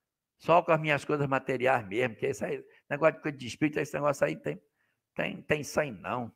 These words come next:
E aí o que eu faço? Construo uma história de vida profundamente infeliz. Eu me perco exatamente por conta disso. O mundo material ganha uma dimensão imensa pra nós.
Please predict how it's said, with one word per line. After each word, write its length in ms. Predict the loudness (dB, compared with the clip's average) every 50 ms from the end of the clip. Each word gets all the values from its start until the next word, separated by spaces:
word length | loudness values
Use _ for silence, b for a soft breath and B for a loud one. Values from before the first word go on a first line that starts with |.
| _ _ _ _ _ _ _ _ _ _ _ _ _ _ _ _ -2
E 80 | 0
aí 160 | 2 2 2 2
o 60 | 2
que 80 | 2
eu 80 | 0 0
faço? 480 | 0 4 4 4 4 4 0 -6 -16 -20 _ _ _ -8
Construo 500 | -6 -4 -4 -4 -6 -8 -4 -2 -2 0
uma 160 | 0 -2 -2
história 400 | -4 -4 -6 -2 0 0 0 0
de 140 | -2 -4 -6
vida 440 | -4 -2 -2 -2 -2 -4 -6 -8 -10 _ _ _ _ _ _
profundamente 760 | -2 -2 -2 -2 -4 -8 -6 -4 -4 -4 -4 -6 -12 -14 -16
infeliz. 680 | -16 -14 -16 -16 -16 -18 -20 -20 -18 -18 -18 -18 -20 _ _ _ _ _ _ _ _ _ _ _ _ B B B B B B B _
Eu 160 | 12 12 12
me 160 | 12 12 10 6
perco 800 | 4 -2 -16 -20 2 _ 12 12 12 12 12 8 6 6 6
exatamente 720 | 6 6 6 6 6 8 8 8 6 6 6 4 2 0 -2
por 240 | 0 2 0 0 2
conta 320 | 2 0 2 4 4 2
disso. 360 | 2 2 -2 -4 -4 -6 -12 -18 _ B B B B B B B
O 140 | B 6 8
mundo 320 | 8 8 6 8 8 8
material 1000 | 8 8 8 8 6 8 10 12 12 12 12 12 12 12 10 6 0 -4 -12 _ _ _ _ _ _ _ _ -20
ganha 420 | 4 10 12 12 12 12 8 6
uma 160 | 6 6 4
dimensão 460 | 6 6 4 4 4 2 2 0 0
imensa 540 | 0 0 2 2 4 4 4 4 2 0 0
pra 180 | 0 0 -2 -2
nós. 460 | -2 -2 -4 -4 -6 -8 -16 -20 _